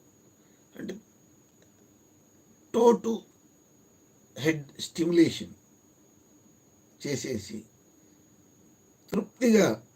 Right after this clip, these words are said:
ఆనందంగా నిద్ర వస్తుంది. నిద్ర రానోళ్ళకు కూడా నిద్ర వస్తుంది. దీనికి స్లైట్‌గా పర్ఫ్యూమ్స్, స్ట్రాంగ్ పర్ఫ్యూమ్స్ అసలు యూజ్ చేయకూడదు.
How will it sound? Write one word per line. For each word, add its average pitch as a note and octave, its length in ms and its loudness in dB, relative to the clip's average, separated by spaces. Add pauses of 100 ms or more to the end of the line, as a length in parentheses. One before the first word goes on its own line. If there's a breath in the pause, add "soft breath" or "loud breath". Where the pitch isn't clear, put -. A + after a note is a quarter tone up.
(140)
ఆనందంగా G#3 580 4 (560)
నిద్ర E3 300 2
వస్తుంది. - 460 -6 (920)
నిద్ర F3 260 2 (140)
రానోళ్ళకు F#3+ 540 6
కూడా F3 160 2 (100)
నిద్ర C#3+ 200 -4 (100)
వస్తుంది. - 420 -18 (2500 soft breath)
దీనికి - 380 -4 (640)
స్లైట్‌గా A3 640 2 (180)
పర్ఫ్యూమ్స్, C#3 520 -4 (600)
స్ట్రాంగ్ G#3+ 540 0
పర్ఫ్యూమ్స్ F3+ 440 -2 (200)
అసలు E3 220 -4 (120)
యూజ్ F#3+ 240 4
చేయకూడదు. - 520 -4